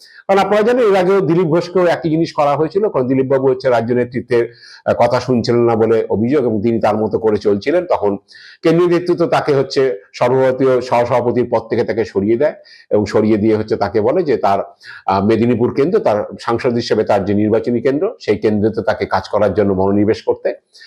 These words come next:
তো এইটা ক্ষেত্রে, এটা যেটা হয়েছে যে, আম, বিজেপির, রাজ্য বিজেপি অন্দরে চর্চা যে অনুপমের মতো যেই সে সমাজ মাধ্যমে হোক আর যেখানেই হোক, প্রকাশ্যে মটে-, মিটিংয়ে হোক, কারণ অনুপম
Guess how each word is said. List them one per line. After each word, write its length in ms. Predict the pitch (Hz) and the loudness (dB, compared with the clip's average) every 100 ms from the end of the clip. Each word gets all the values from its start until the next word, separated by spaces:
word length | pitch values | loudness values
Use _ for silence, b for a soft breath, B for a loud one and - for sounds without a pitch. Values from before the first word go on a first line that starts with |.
| B B B | B B B
তো 280 | 190 190 202 | 2 2 2
এইটা 300 | 175 165 220 | 2 2 0
ক্ষেত্রে, 360 | 214 233 220 185 | 0 -4 0 0
এটা 340 | 170 214 208 | 2 2 2
যেটা 200 | 160 175 | 0 0
হয়েছে 320 | 165 190 196 311 | 2 0 0 0
যে, 320 | 214 190 - B B B | 2 0 -2 B B B
আম, 520 | 143 143 147 143 135 | 0 2 2 2 2
বিজেপির, 480 | 135 143 170 190 190 | 2 2 2 2 2
রাজ্য 300 | 165 147 143 | 2 2 0
বিজেপি 240 | 170 185 202 | 0 2 2
অন্দরে 360 | 175 175 196 | 2 2 0
চর্চা 360 | 190 180 180 247 | 0 -2 0 0
যে 280 | 165 151 151 b b b | 2 0 -2 b b b
অনুপমের 480 | 127 170 180 185 180 | 0 2 2 2 2
মতো 220 | 185 185 | 0 0
যেই 320 | 131 170 247 | 2 0 2
সে 140 | 196 | -2
সমাজ 340 | 170 147 151 139 | -2 0 0 0
মাধ্যমে 380 | 160 147 156 170 | -2 0 0 0
হোক 140 | 180 | 0
আর 60 | 135 | -2
যেখানেই 380 | 131 147 151 | -2 -2 0
হোক, 180 | 143 147 | 0 0
প্রকাশ্যে 360 | 135 135 131 131 | -2 -2 -2 -2
মটে-, 320 | 127 131 160 - B B - | 0 -2 -4 -8 B B -4
মিটিংয়ে 320 | 120 139 147 | 0 2 2
হোক, 160 | 151 175 | 2 0
কারণ 180 | 139 | 0
অনুপম 440 | 135 143 147 151 | 0 0 2 0